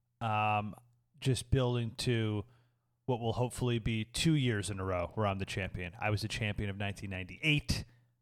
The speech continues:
looking to be champion of nineteen ninety-nine. But first, we gotta draw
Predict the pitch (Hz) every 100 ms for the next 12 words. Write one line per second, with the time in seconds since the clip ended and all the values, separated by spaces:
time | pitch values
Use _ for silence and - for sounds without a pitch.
0 | _ _ - 131 147 135 127 - 127 120
1 | 117 110 110 110 110 107 104 101 113 117
2 | 113 113 110 101 - _ _ - - 139
3 | 123 123 120 123 113 98 107 113 131 117
4 | 107 113